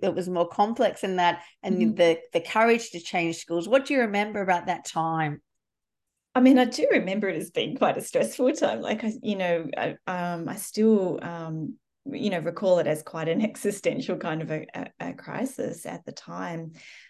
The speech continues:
Speaker 2: Um, and I do remember being very worried about the loss of attachment.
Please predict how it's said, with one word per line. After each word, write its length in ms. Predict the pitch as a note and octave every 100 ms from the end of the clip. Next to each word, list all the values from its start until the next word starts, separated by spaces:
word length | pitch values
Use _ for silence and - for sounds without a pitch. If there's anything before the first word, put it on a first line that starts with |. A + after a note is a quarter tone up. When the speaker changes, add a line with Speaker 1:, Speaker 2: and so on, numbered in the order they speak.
| _ -
Speaker 2:
Um, 640 | F#3 F#3 F#3 F3 E3 - -
and 300 | F#3+ G3 -
I 100 | G#3
do 260 | G#3+ A3
remember 380 | C#4 C4+ A3 F#3+
being 400 | F3+ F3+ F3+ F3
very 640 | F3 E3 E3+ E3+ E3+ E3 E3 _ _ -
worried 600 | D#3 E3+ F#3+ G3+ F3+ D#3+
about 360 | - D#3+ D#3
the 80 | E3
loss 260 | D#3+ D#3+ F3
of 100 | E3
attachment. 760 | D#3+ - D3+ - - D3+ A#3+